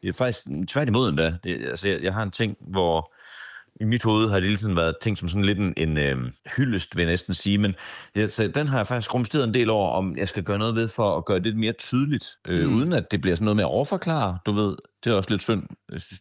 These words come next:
Speaker 1: jokes kan godt dø, hvis man ender med at holde folk for meget i hånden.
Speaker 2: Ja.
Speaker 1: Men, øh, det er bare, det, det er jeg ikke interesseret i, hvis folk misforstår det. Så det, det har jeg sådan gået og skrevet, øh, lidt om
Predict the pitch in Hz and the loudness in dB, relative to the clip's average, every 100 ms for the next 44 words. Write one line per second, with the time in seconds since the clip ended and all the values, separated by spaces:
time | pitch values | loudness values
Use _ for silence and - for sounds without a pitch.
0 | - 95 95 - - 92 - 101 - 85 | 0 0 0 -6 -2 -2 0 -2 -2 -2
1 | 78 87 87 73 78 - 92 - 73 90 | 0 2 2 2 0 0 -2 0 -2 0
2 | 104 101 82 78 - - 127 110 107 117 | 2 2 0 -4 -10 -12 -6 -4 -4 -2
3 | 90 87 82 78 76 76 - _ - 107 | 0 2 2 4 2 0 -4 _ -2 0
4 | 95 92 90 101 113 135 107 135 110 - | 0 0 -2 0 2 2 2 0 -2 -4
5 | 80 98 90 85 78 - - 90 - 104 | 0 2 2 0 -4 -6 -4 -4 -2 -4
6 | 123 - - - 92 73 73 80 131 147 | -4 -6 -8 -4 -2 -2 -4 -6 -4 0
7 | 143 127 120 113 113 - 107 110 113 110 | 0 0 0 0 0 0 2 2 2 -2
8 | 104 90 92 85 82 82 82 123 95 104 | -4 0 2 2 2 0 -2 -2 -2 -2